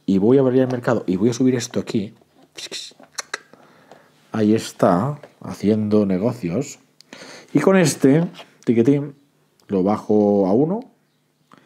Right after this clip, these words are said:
y vendo. Y vendo los cuatro elementos que tengo. Lo he comprado en tres y ahora vendo, los vendo a cuatro. Cuatro por cuatro, dieciséis.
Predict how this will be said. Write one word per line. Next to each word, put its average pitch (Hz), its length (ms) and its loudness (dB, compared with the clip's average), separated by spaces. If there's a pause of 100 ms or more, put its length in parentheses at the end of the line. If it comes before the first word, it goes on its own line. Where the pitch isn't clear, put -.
(480)
y 139 140 6
vendo. 90 520 2 (100)
Y 107 100 2
vendo 120 220 2
los 113 140 2
cuatro 117 340 -4
elementos 110 340 -8
que 92 100 -8
tengo. 82 320 -12
Lo 98 80 -6
he 107 40 -10
comprado 117 260 -2
en 104 60 -6
tres 110 200 -2
y 107 40 -2
ahora 104 140 -2
vendo, 113 380 -2
los 98 140 -8
vendo 110 180 -4
a - 60 -4
cuatro. 85 360 -4
Cuatro 127 380 2
por 95 160 -8
cuatro, 139 320 0
dieciséis. - 720 -10